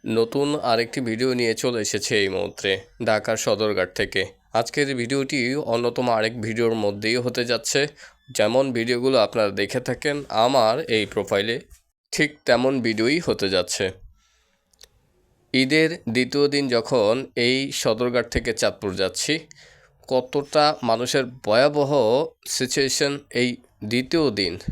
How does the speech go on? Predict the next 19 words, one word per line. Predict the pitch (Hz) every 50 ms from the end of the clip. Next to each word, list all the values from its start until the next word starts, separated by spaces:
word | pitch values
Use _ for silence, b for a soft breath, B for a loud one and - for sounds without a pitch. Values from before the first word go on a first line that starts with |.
| - - - -
তা | - 113 110 104 - - -
টের | 135 127 123
পাইনি | 120 127 110 110 120 120 113
আমরা। | 107 107 117 127 151 185 - - _ _ _ _ _ _ _ _ _ _ _ -
আমরা | - 117 131 151 165 151 135 143 190 -
এখানে | - 143 139 170 156 151
আসার | - - 113 117 113 - 156 131
পরপরই | 117 - - 110 113 113 - 143 143 151 131 139 180 - -
বুঝতে | 113 117 - - 117
পেরেছি | 104 107 104 101 - - 107 95 - - _ -
মানুষের | 117 107 107 104 107 107 - - 120 110 107 110
কোলাহল | - - 117 104 101 101 104 98
সম্পর্কে। | - - 104 95 95 92 - - 95 92 - B B B B B B B B B B B B B B B B B B B -
যাই | 139 151 160
হোক, | 156 147 143 170 - - - - - _ _ -
অনেক | 117 127 143 170 165 165
চিন্তা | - - 165 165 170 165
চেতনা | - - 156 - 160 156 151
করে | 131 127 135 135 131 123 147 196